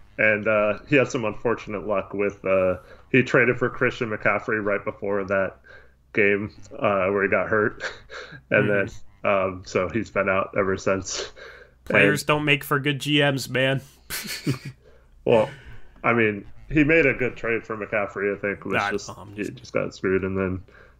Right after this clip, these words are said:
Speaker 1: yeah, he had Higgins and Gronk out this week as well, so tough
Speaker 2: Yeah.
Speaker 1: lineup for him.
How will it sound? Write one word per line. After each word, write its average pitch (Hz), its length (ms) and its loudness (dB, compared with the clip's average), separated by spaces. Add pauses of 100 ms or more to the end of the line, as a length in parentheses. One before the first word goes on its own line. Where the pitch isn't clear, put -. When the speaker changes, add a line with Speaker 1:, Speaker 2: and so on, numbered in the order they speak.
(120)
Speaker 1:
yeah, 87 200 2 (520)
he 107 160 6
had 90 180 6
Higgins 98 560 0
and 90 340 -4 (200)
Gronk 95 340 0
out 92 220 0
this - 180 -6
week 92 200 -4
as 87 140 -6
well, 85 260 -2
so 90 360 -6 (720)
tough 107 240 2
Speaker 2:
Yeah. 98 80 -2
Speaker 1:
lineup 87 220 -2
for 92 200 -2
him. 92 140 -4